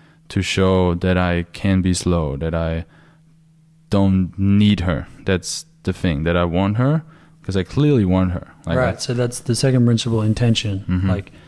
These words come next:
Speaker 2: your intent is, "I'm attracted to you and I'm willing for something to happen, but I don't have the intention that this has to happen or the night is fucked."
Speaker 1: Mm-hmm.
Speaker 2: Like, I'm completely okay with it not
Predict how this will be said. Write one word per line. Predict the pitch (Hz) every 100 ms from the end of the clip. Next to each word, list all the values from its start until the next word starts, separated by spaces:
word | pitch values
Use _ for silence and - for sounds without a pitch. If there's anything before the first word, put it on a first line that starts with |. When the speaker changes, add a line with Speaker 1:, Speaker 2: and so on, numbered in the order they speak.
| - - -
Speaker 2:
your | 131
intent | 131 123 143 127
is, | 113 107 - _ - _ _ _ _ -
"I'm | 127 120 117 117 _ _ _ _
attracted | - 120 127 120 - 120
to | 139
you | 135 151 156 - _ _ _ _ -
and | 120 113
I'm | 110 107
willing | 110 117 117
for | 110
something | 120 110
to | 104
happen, | 104 107 120 123 131 _ _ _ _ -
but | 120 110 - _ _
I | - 117
don't | 110 117 117 120
have | 120 113
the | 113
intention | 110 107 113 107 113
that | 104 101
this | 113 -
has | - - 120
to | -
happen | 113 110 117
or | 104 104
the | 104
night | 101 101
is | 101
fucked." | - 101 - - -
Speaker 1:
Mm-hmm. | 95 98 95 - -
Speaker 2:
Like, | 107 - _
I'm | - 113 107 -
completely | - 113 117 113
okay | 110 107 110
with | 104 101
it | 104 _ -
not | 113 98